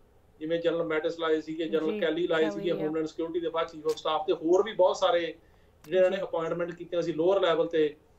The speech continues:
Speaker 1: ਅਹ, ਜਿਹੜੀਆਂ Department of Defense ਦੇ ਵਿੱਚ ਕੀਤੀਆਂ ਜਾਂ ਹੋਮਲੈਂਡ security 'ਚ ਕੀਤੀਆਂ, ਉਹ ਬੰਦੇ ਛੱਡ ਕੇ ਚਲੇ ਗਏ ਕਿਸੇ ਕਾਰਨ ਕਰਕੇ। ਉਹ ਮਤਲਬ ਪੱਤਰਕਾਰਾਂ ਨੂੰ, ਅਹ, ਏਦਾਂ ਦੀਆਂ ਜਿਹੜੀਆਂ ਇਹਨਾਂ ਦੀਆਂ ਖਬਰਾਂ ਉਹ
Speaker 2: ਇਨਫਰਮੇਸ਼ਨ,
Speaker 1: ਦਿੰਦੇ ਆ।
Speaker 2: ਹਾਂਜੀ,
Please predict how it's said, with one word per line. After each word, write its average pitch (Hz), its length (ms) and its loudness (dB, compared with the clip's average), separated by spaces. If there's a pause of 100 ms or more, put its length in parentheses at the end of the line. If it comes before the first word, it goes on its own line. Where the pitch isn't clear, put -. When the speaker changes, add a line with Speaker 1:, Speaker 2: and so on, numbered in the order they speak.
(360)
Speaker 1:
ਅਹ, 156 600 0
ਜਿਹੜੀਆਂ 160 300 -2
Department 160 460 0
of 147 180 0
Defense 151 260 0
ਦੇ 170 60 0
ਵਿੱਚ 160 160 -2
ਕੀਤੀਆਂ 160 460 -6
ਜਾਂ 156 200 0 (560)
ਹੋਮਲੈਂਡ 165 320 4
security 175 420 -2
'ਚ - 20 -20
ਕੀਤੀਆਂ, 170 280 -2
ਉਹ 196 140 4
ਬੰਦੇ 180 240 2
ਛੱਡ 156 240 -2
ਕੇ 170 120 0
ਚਲੇ 165 180 2
ਗਏ 170 120 0
ਕਿਸੇ 165 220 -2
ਕਾਰਨ 151 300 0
ਕਰਕੇ। - 360 -6 (120)
ਉਹ 220 400 6 (500)
ਮਤਲਬ 185 220 2
ਪੱਤਰਕਾਰਾਂ 185 640 0
ਨੂੰ, 180 340 -10
ਅਹ, 165 460 -4
ਏਦਾਂ 170 240 -4
ਦੀਆਂ 175 140 -4
ਜਿਹੜੀਆਂ 175 240 -6
ਇਹਨਾਂ 185 140 -2
ਦੀਆਂ 185 140 -4
ਖਬਰਾਂ 202 120 -4
ਉਹ 196 60 -4
Speaker 2:
ਇਨਫਰਮੇਸ਼ਨ, 160 280 -4
Speaker 1:
ਦਿੰਦੇ 190 200 -8
ਆ। 208 40 -8
Speaker 2:
ਹਾਂਜੀ, 180 360 -12